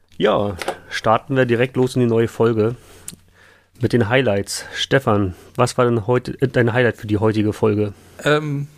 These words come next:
Speaker 2: mein Highlight ist mal ein bisschen außergewöhnlich, ist mal ein Let's Play, und zwar das Factorio Let's Play mit Florentin. Das spielt er momentan immer donnerstags abends nach Kino Plus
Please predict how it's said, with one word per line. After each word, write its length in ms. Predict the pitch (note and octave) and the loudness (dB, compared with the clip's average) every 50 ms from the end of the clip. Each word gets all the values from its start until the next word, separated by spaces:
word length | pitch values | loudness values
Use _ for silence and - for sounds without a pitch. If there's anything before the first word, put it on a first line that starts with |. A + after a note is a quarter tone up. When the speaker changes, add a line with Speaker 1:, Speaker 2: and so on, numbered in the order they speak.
| _ - | _ -4
Speaker 2:
mein 260 | B2+ A#2 C3 D3+ E3 | -2 0 0 0 0
Highlight 320 | E3 D#3+ E3 E3 E3+ - | -2 0 0 0 -2 -2
ist 140 | D3+ - - | -4 -6 -2
mal 300 | C#3+ C3+ C3 C3 B2+ B2+ | 0 0 2 2 0 -2
ein 80 | B2+ - _ - | -4 -10 _ -14
bisschen 220 | - - - A#2 - | -10 -10 -10 -6 -2
außergewöhnlich, 720 | - C3+ D#3 - - E3 D#3+ E3 E3 E3 E3 E3 F3 E3+ | -2 -2 0 0 0 -2 -2 -4 -6 -4 -4 -4 -4 -6
ist 60 | - - | -4 -2
mal 100 | C#3 B2+ | -2 -2
ein 80 | C3 | 0
Let's 240 | A#2+ B2+ B2 - - | 0 -2 -4 -6 -6
Play, 460 | - - B2 B2 B2+ D3 E3 G#3 G3+ - - - - | -6 -2 0 0 2 2 0 -2 -4 -6 -10 -14 -10
und 240 | - C#3 C#3 C3 - | -6 -6 -6 -6 -6
zwar 380 | - - - B2+ C3 C#3 C#3 C#3+ | -8 -6 -2 0 2 2 0 0
das 540 | C#3+ - - C3 B2+ B2+ - - - - | -2 -2 0 0 0 0 -2 -6 -10 -10
Factorio 640 | - - - C3 B2+ - - D#3 D#3+ E3+ F3 D3 C3+ | -6 -4 -2 -2 -2 -2 -2 -2 0 0 0 2 2
Let's 220 | B2 B2 A#2+ - | 2 0 -2 -4
Play 380 | - - B2 A#2 A#2 A#2+ A#2+ A2+ | -4 -2 0 0 2 0 0 -2
mit 300 | B2+ B2 A#2+ A#2+ - - | -2 -2 -2 -4 -4 -8
Florentin. 720 | - - - C3 C3+ C#3+ C#3+ B2 A2+ - - A2 G#2 G#2 G#2+ - _ _ _ _ _ _ _ _ _ _ _ _ | -18 -10 -4 -2 -2 0 0 -2 -4 -4 -4 -6 -6 -6 -8 -10 _ _ _ _ _ _ _ _ _ _ _ _
Das 140 | C3 - - | -20 -20 -20
spielt 300 | _ _ - C#3 D3 D3+ | _ _ -14 -8 -6 -4
er 60 | C3+ | -4
momentan 580 | C3+ C3+ C3+ C3+ - - C#3 B2 B2+ C3 C3+ | -4 -4 -4 -4 -4 -2 0 0 0 -2 -4
immer 300 | - - C3+ C3 B2+ B2+ | -6 -4 -2 0 0 0
donnerstags 600 | B2+ - A#2+ B2 C3 C3 - - - A#2 A#2+ - | 0 0 -2 0 0 -2 -2 0 0 0 0 0
abends 600 | - - C3 C#3+ D#3 D#3+ D#3 - - - - - - - - | -2 0 0 0 0 -2 -6 -10 -10 -10 -10 -12 -16 -16 -6
nach 360 | - B2+ A#2+ B2 B2+ - - | -2 -2 -2 -2 -2 -6 -14
Kino 280 | - - - C#3 C3+ B2+ | -12 -8 -4 -2 -2 -2
Plus 540 | B2 - C3+ D3 E3+ - - - - - | -2 -4 -4 -4 -4 -4 -4 -8 -10 -12